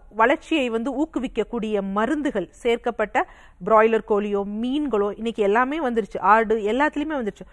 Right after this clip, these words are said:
So அந்த மாதிரியான அசைவ உணவுகளையும், ஆ, even காய்கறிகள்ல கூட வந்து பாத்தீங்கன்னா அதற்கு மேல கோட்டிங்கா வந்து நிறைய கெமிக்கல் சார்ந்த விஷயம் இருக்கு. So அந்த மாதிரி இல்லாம ஆர்கானிக்கா நம்ம போய் ஆகணும். இது எந்த அளவுக்கு பாசிபிள்? பிசிக்கல் ஆக்டிவிட்டி கூட ஓகே, நம்ம பண்ணிக்கலாம்.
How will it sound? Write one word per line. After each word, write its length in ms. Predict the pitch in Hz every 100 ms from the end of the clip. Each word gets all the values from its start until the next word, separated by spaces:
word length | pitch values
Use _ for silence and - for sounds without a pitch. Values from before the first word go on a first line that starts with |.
| - -
So 180 | - 240
அந்த 320 | 240 349 403
மாதிரியான 760 | 359 349 339 320 285 285 349 -
அசைவ 440 | 214 285 294 302
உணவுகளையும், 720 | 233 226 220 214 202 202 254 - - - -
ஆ, 240 | 208 214 214
even 420 | 269 381 381 269 -
காய்கறிகள்ல 680 | 285 330 359 349 302 277 247
கூட 140 | 269
வந்து 160 | 302 262
பாத்தீங்கன்னா 300 | 254 247 247
அதற்கு 400 | 277 311 247 233
மேல 260 | 220 240 - -
கோட்டிங்கா 400 | 262 269 277 254
வந்து 160 | 226
நிறைய 260 | 285 214 277
கெமிக்கல் 300 | 262 240 254
சார்ந்த 320 | 262 233 214 233
விஷயம் 340 | 208 226 196
இருக்கு. 220 | 185 - - - - - -
So 140 | 214
அந்த 140 | 214
மாதிரி 220 | 226 285 339
இல்லாம 440 | 254 269 277 196
ஆர்கானிக்கா 440 | 208 240 254 302
நம்ம 180 | 311 269 196
போய் 240 | 233 254
ஆகணும். 300 | 226 208 202 - - - -
இது 180 | 220
எந்த 280 | 220 233 320
அளவுக்கு 440 | 370 294 262 220 220
பாசிபிள்? 400 | - 190 214 - -
பிசிக்கல் 380 | 233 - 359 320
ஆக்டிவிட்டி 300 | 320 285 285
கூட 320 | 262 370 254
ஓகே, 180 | 233 214
நம்ம 200 | 196 214 220
பண்ணிக்கலாம். 400 | 240 285 247